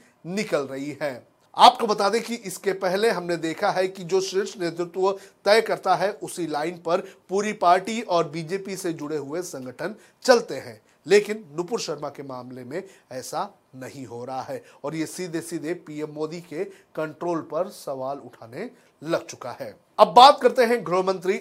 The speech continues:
अमित शाह की। गृह मंत्रालय की जिम्मेदारी होती है कि वो देश के अंदर के law and order को मेंटेन करें।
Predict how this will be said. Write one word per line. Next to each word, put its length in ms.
अमित 180
शाह 220
की। 180
गृह 140
मंत्रालय 500
की 180
जिम्मेदारी 460
होती 320
है 140
कि 160
वो 160
देश 300
के 120
अंदर 420
के 120
law 200
and 120
order 240
को 140
मेंटेन 460
करें। 260